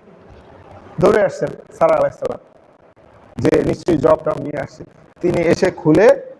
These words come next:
ওইটা দিয়ে সুন্দর করে রুটি বানাইছেন। তো ইব্রাহিম আলাইহিস সালাম আসলেন, আইসা রুটির গন্ধ পাওয়ার পরে তিনি বললেন যে, "এত সুন্দর গন্ধ কোত্থেকে আসে,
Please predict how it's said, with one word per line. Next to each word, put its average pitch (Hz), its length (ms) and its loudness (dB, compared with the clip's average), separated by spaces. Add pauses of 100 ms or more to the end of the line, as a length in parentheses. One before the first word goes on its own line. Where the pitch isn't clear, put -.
(120)
ওইটা 180 180 -4
দিয়ে 165 220 -2 (260)
সুন্দর 165 220 -8
করে 147 200 -2
রুটি 147 200 -4
বানাইছেন। 117 380 -6 (560)
তো 294 60 4
ইব্রাহিম 220 260 4
আলাইহিস 214 200 0
সালাম 202 140 2
আসলেন, 151 340 -6 (600)
আইসা 202 240 0
রুটির 185 300 -4
গন্ধ 170 240 0
পাওয়ার 180 320 2
পরে 170 180 0
তিনি 170 220 -8
বললেন 165 340 2 (440)
যে, 151 120 2
"এত 170 240 4
সুন্দর 180 460 0
গন্ধ 156 300 -2
কোত্থেকে 170 460 -6
আসে, 123 320 -4